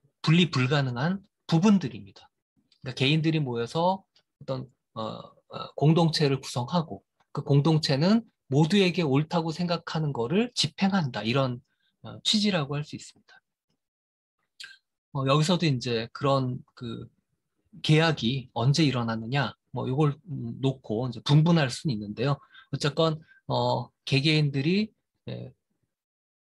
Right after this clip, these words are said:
모두에게 좋은 일을, 그리고 좋다기보다 옳은 일을 하기 위한 어떤, 어, 어, 어, 주권자로서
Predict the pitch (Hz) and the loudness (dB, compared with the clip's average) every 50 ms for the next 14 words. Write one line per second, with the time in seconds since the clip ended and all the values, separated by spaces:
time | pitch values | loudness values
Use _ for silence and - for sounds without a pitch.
0 | _ _ - 139 151 160 165 175 160 165 156 - 139 135 139 139 131 117 107 110 | _ _ -2 2 2 4 4 4 2 2 2 2 2 2 2 0 0 -2 -4 -6
1 | 139 185 202 - _ _ _ _ - 127 123 - - - _ _ - - 147 - | -6 -8 -8 -10 _ _ _ _ -14 -12 -12 -12 -12 -16 _ _ -6 -4 -4 -2
2 | - 175 156 139 127 127 143 - 147 156 185 185 202 190 180 160 123 107 104 113 | 0 -2 -2 -2 -4 -6 -4 0 4 4 6 6 6 6 4 4 2 0 -2 -2
3 | 151 208 220 - _ _ _ - - - 190 196 196 165 139 123 120 139 165 196 | -2 -4 -4 -6 _ _ _ -8 -4 -4 -2 0 0 0 0 0 0 0 0 2
4 | 214 208 175 131 - - 131 123 123 - _ _ - - - _ - - 117 110 | 0 -2 -4 -6 -6 -6 -6 -6 -6 -10 _ _ -20 -20 -20 _ -14 -14 -12 -12
5 | 113 - - _ _ _ - 117 117 113 117 127 - _ _ _ _ - 117 113 | -12 -14 -18 _ _ _ -14 -12 -12 -10 -12 -14 -16 _ _ _ _ -12 -12 -10
6 | - - - 151 156 202 185 175 147 123 110 110 107 104 - 165 135 110 - | -6 -4 -2 -2 2 2 2 2 2 2 -2 -4 -6 -6 -4 -4 -4 -4 -6